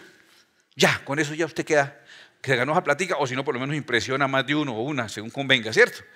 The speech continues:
Entonces ya por lo menos sabemos eso. Allá fue en el, mire, nos estamos acercando, vamos en el trescientos noventa y cinco. En el cuatrocientos setenta y seis, esta parte roja, Roma de Occidente cae,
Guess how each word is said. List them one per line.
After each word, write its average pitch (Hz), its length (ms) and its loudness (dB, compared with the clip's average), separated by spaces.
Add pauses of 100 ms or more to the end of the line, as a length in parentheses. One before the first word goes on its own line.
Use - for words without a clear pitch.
(280)
Entonces 127 240 -2
ya 120 220 2
por 131 100 -6
lo 117 60 -2
menos 123 220 -4
sabemos 113 340 0
eso. 104 220 -8 (420)
Allá 113 300 0
fue 127 180 0
en 117 100 -4
el, 107 220 -10 (120)
mire, 143 220 2
nos 123 100 -4
estamos 175 280 0
acercando, 147 340 -6
vamos 151 200 -4
en 156 60 -10
el 135 100 -12
trescientos 127 540 -10
noventa 110 380 -10
y 101 60 -8
cinco. 107 340 -10 (1800)
En 156 140 4
el 160 140 -2
cuatrocientos 170 680 2
setenta 214 360 2
y 214 80 4
seis, - 560 2 (680)
esta 156 260 0
parte 160 300 0
roja, 139 280 0 (680)
Roma 151 240 0
de 151 60 0
Occidente 127 560 -2
cae, 104 240 4